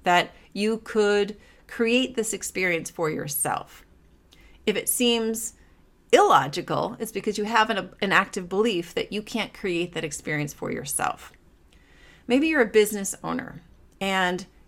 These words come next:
you happen to live in an area of the country where intuition is still a spooky word.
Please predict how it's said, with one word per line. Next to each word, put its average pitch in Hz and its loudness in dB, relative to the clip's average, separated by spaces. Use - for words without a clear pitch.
you 196 -2
happen 240 4
to 247 0
live 214 4
in 196 -2
an 185 0
area 190 0
of 185 -6
the 170 -4
country 180 -2
where 156 0
intuition 208 0
is 175 -4
still 226 2
a 147 0
spooky 151 -6
word. - -6